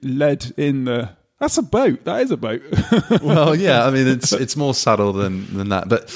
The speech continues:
Speaker 2: to, to be honest, it's not something I've really experimented with, and I don't know that I could
Speaker 1: Right.
Speaker 2: rightly comment on it. But
Speaker 1: Mm.
Speaker 2: there are, there are people that focus on that. I, I, I, I'm a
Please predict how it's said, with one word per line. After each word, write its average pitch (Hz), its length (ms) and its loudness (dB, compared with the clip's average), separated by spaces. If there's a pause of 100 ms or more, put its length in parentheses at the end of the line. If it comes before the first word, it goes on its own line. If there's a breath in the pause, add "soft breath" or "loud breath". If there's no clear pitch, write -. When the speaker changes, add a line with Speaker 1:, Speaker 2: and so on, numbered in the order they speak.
(180 loud breath)
Speaker 2:
to, 147 120 0
to 117 160 -2
be 120 100 4
honest, 113 260 2
it's 104 120 -4
not 113 120 -2
something 101 200 -4
I've 87 340 -2
really 92 140 0
experimented 85 540 -4
with, 82 240 -6
and 85 80 -6
I 82 40 -8
don't 87 200 -4
know 80 120 -8
that 80 100 -8
I 80 80 -4
could 82 260 -6
Speaker 1:
Right. 123 260 0 (340)
Speaker 2:
rightly 92 320 2
comment 87 400 -4
on 90 120 -4
it. 98 240 -8
But 90 220 -2
Speaker 1:
Mm. 123 220 2 (180 loud breath)
Speaker 2:
there 120 100 6
are, 117 60 4
there 127 120 4
are 120 80 4
people 110 200 2
that 98 80 2
focus 92 400 0
on 87 120 -2
that. 85 200 -2
I, 85 240 0 (200)
I, 87 240 -6
I, 90 160 -2 (300)
I'm 90 200 0
a 87 60 -16